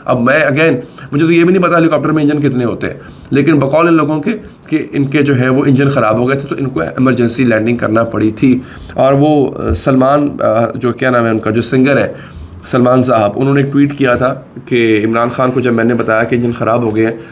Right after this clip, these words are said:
तो इमरान खान बड़ी खामोशी से खिड़की के बाहर देखने लग गए and he was very calm and composed। खैर, ये बकौल इन लोगों की बात हो रही है। तो इमरान खान ने कहा कि दौरान जब उनके पास हेलीकॉप्टर था और वो जाया करते थे, और फिर जब वो उतर गए वहाँ से, मनसब से होती है, दो बार हुआ,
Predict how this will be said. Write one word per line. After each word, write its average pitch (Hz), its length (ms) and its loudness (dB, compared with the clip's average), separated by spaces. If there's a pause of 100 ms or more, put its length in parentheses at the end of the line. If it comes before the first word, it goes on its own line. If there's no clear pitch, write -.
(120)
तो 131 60 -2
इमरान 117 240 2
खान 123 220 -2
बड़ी 120 180 0
खामोशी 113 440 -2
से 123 120 -2
खिड़की 127 280 -2
के 127 80 -2
बाहर 113 220 0
देखने 117 260 0
लग 104 180 0
गए 123 160 -2 (240)
and 120 100 2
he 123 120 4
was 120 140 -2
very 123 280 0
calm 107 240 0
and 110 160 -8
composed। 104 460 -4
खैर, 139 280 -2
ये 135 160 0
बकौल 120 440 -2
इन 127 80 0
लोगों 110 280 0
की 107 120 -2
बात 101 260 -2
हो - 100 -2
रही 120 160 4
है। 127 160 -2 (340)
तो 156 60 2
इमरान 156 280 2
खान 180 240 0
ने 180 80 -2
कहा 160 260 0
कि 180 180 -2
दौरान 135 680 0
जब 147 240 -4
उनके 156 220 -2
पास 147 320 0
हेलीकॉप्टर 139 480 -2
था 139 160 -2
और 127 200 2
वो 123 260 -2 (420)
जाया 123 220 2
करते 120 320 -2
थे, 123 200 -2
और 123 80 0
फिर 151 140 -2
जब 180 120 2
वो 185 60 0
उतर 269 260 2
गए 143 300 0 (380)
वहाँ 120 280 0
से, 113 320 -2
मनसब 139 300 2
से - 140 -2
होती 139 140 0
है, - 60 4
दो 185 140 4
बार 180 180 2
हुआ, 104 320 0